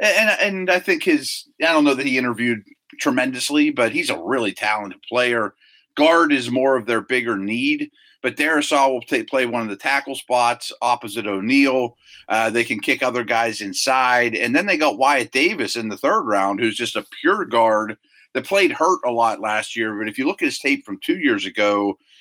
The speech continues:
he's a plug-and-play type of starter. So their O-line got a big shot in the arm.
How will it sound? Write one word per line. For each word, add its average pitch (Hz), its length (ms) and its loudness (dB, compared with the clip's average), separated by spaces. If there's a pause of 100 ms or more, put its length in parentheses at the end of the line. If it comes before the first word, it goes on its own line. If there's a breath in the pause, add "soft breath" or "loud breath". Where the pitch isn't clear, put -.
(120)
he's 202 240 0
a - 60 -4
plug-and-play 120 720 -2
type 104 240 -4
of - 40 -8
starter. 107 480 -2
So - 160 -8
their 170 220 2
O-line 120 420 2
got 92 200 -2
a - 120 -6
big 120 200 -2
shot 110 240 0
in - 40 -20
the 87 80 -16
arm. 92 320 -6